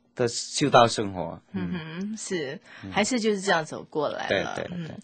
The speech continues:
Speaker 2: 可是你在台湾，呃，晋铎成为神父的话，不需要你们当地越南政府的许可吗？刚刚您不是也提到了？
Speaker 1: 呃，
Speaker 2: 嗯。
Speaker 1: 因为现在我身为，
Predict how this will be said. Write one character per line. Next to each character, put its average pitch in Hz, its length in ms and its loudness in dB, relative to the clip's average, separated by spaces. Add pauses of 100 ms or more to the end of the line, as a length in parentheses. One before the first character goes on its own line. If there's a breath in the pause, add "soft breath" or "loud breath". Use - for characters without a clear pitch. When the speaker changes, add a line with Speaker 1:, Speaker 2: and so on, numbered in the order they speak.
(160 loud breath)
Speaker 2:
可 - 100 -10
是 403 140 2
你 254 80 2
在 320 140 6
台 208 160 -2
湾， 285 440 0 (120)
呃， 170 560 4
晋 226 180 0
铎 180 140 2
成 170 160 -4
为 165 340 -2
神 160 220 -4
父 226 100 -4
的 190 100 2
话， 185 180 2 (240 loud breath)
不 277 100 -4
需 - 160 -2
要 247 160 6
你 175 160 -2
们 160 280 -4 (160)
当 220 220 0
地 208 240 -2
越 208 140 0
南 180 180 2
政 196 160 0
府 - 140 -12
的 151 160 -4
许 175 160 -8
可 147 160 -6
吗？ 147 160 -4
刚 196 200 2
刚 185 40 0
您 160 120 -4
不 160 120 -8
是 160 140 -6
也 143 100 -6
提 - 180 -14
到 98 60 -4
了？ 92 180 0
Speaker 1:
呃， 90 500 -8
Speaker 2:
嗯。 160 260 -8
Speaker 1:
因 165 60 2
为 170 60 8
现 156 180 0
在 147 220 8
我 95 640 4
身 127 220 0
为， 98 180 4